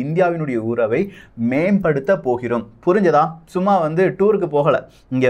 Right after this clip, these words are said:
வந்து ராஜாங்க ரீதியாக நம்ம என்னென்ன செய்யணும் அப்படிங்கிறத எடுத்து சொல்ல போறோம். அடுத்ததா நம்ம பிளட் ஸ்ட்ராட்டஜிக் ஃபோரம்,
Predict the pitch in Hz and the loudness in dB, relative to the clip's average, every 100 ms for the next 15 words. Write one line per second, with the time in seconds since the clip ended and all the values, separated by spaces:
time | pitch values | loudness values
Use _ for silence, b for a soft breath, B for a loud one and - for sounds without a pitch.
0 | 117 135 190 131 135 151 151 139 127 127 | 2 0 2 2 2 2 0 -2 -6 -4
1 | 117 147 160 127 127 156 135 139 147 160 | -2 -2 -4 -4 -4 -6 -6 -4 -2 -2
2 | 139 123 120 151 233 B B 123 139 175 | -6 -6 -4 0 -2 B B -4 0 0
3 | 233 226 - 131 165 196 117 101 120 127 | 0 -2 -2 -2 -2 -2 -4 -2 0 0
4 | 107 - 139 190 - 220 131 151 208 - | -2 -2 2 4 4 4 4 2 0 -2
5 | 160 165 151 127 165 262 - - 185 185 | 0 4 2 2 0 0 -2 0 2 2
6 | 202 196 - 156 147 104 | 0 -2 0 2 2 0